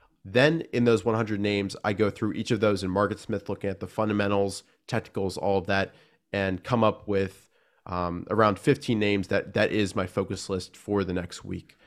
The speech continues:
Uh, so that this way, I basically stay in tune with the market conditions, um, by going through all those leaders, the market, as well as just going through those five hundred, five hundred charts, because that really gives you a great sense of, um,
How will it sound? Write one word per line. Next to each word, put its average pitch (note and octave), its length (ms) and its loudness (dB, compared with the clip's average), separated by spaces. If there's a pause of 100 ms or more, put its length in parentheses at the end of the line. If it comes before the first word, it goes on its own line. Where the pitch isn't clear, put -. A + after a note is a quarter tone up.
(200)
Uh, F2 140 -4
so F#2 140 -6
that A#2+ 400 2
this C#3 200 4
way, C3+ 240 4
I A2 100 2
basically G#2 580 0
stay B2 260 2
in A2+ 80 4
tune B2 160 0
with G#2 120 0
the G#2 60 0
market A2 360 0
conditions, A#2 600 -4 (280)
um, G2+ 220 -2
by G2+ 240 4
going A2 260 4
through G#2+ 320 0
all A2 160 0
those G2 240 0
leaders, A2+ 460 2
the G2+ 100 -4
market, G#2 480 2 (160)
as G#2+ 180 -4
well E3 140 10
as D3+ 80 6
just A2 120 -2
going A2+ 200 6
through A2+ 100 2
those G#2 160 4
five G#2 220 2
hundred, G2 260 -2 (140)
five A2+ 180 2
hundred G2+ 260 -4
charts, A#2+ 360 -6
because G2 280 -6
that A2+ 160 -4
really A2+ 180 0
gives G2 200 -4
you G#2 80 -4
a - 20 -4
great A2 320 -2
sense G#2+ 440 -6 (280)
of, G#2 440 -2
um, F#2+ 400 -2